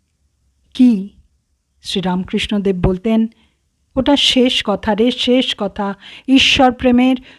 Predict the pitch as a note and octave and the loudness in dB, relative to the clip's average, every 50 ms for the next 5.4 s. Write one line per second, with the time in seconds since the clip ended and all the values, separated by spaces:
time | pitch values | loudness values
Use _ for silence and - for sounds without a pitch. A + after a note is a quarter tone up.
0 | _ _ - - B3+ A3+ G#3+ A3 A#3 B3 B3+ C4 C4 B3+ C4 - A#3 A3 G#3+ A3 | _ _ 0 2 4 6 6 6 4 4 2 2 0 0 0 0 0 2 2 2
1 | A#3 A#3 A#3 A#3 A#3 - A#3 A3+ - A#3 G#3+ G#3+ G#3+ - _ _ _ _ _ - | 2 2 0 0 -2 -4 -6 -4 -2 -2 -2 -2 -4 -8 _ _ _ _ _ -10
2 | - - A#3 G#3 G3+ G3 F#3+ A3 A3+ A3 - - - A3+ A3+ - - A#3+ A3 G#3+ | -4 -2 0 0 0 0 0 0 0 2 0 0 0 0 0 0 -2 -2 -2 -2
3 | G#3 - _ _ _ _ _ _ _ - A3 G#3+ G3+ - - - G#3 G3 F#3 F#3+ | -4 -8 _ _ _ _ _ _ _ -6 -4 -4 -2 -2 -2 -2 -4 -2 0 0
4 | A3 G#3+ G3 F#3 F#3+ G3+ F3+ G3 G3+ G3 G3 F#3+ F#3+ - - A3 F#3 - G3 F#3 | -2 -2 -2 -4 -6 -4 -2 -2 -2 -2 -2 -4 -4 -4 -4 -4 -4 -6 -10 -12
5 | F#3 F#3 - G3 F#3+ F#3 G3+ | -10 -12 -10 -10 -8 -8 -10